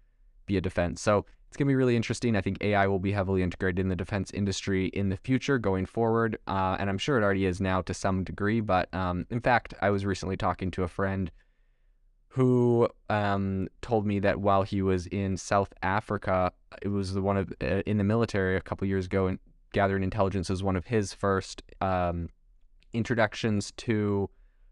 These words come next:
actually not South Africa, it was, like, the Congo.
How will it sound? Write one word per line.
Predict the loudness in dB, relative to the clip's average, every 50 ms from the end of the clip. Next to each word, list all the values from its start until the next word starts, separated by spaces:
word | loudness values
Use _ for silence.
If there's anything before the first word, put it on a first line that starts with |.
| -10 -8
actually | -8 -4 -2 0
not | 0 0 0 0
South | 0 0 0 2
Africa, | 2 0 0 -2 -4 -6 -4 -4 -2 0
it | 0 0
was, | 0 0 0 0
like, | 2 2 2 0 -2 -6 -12 -20 -20 -20 -20 -10
the | -6 -6 -6
Congo. | -6 -4 -2 -2 0 0 0 0 0 -2 -2 -4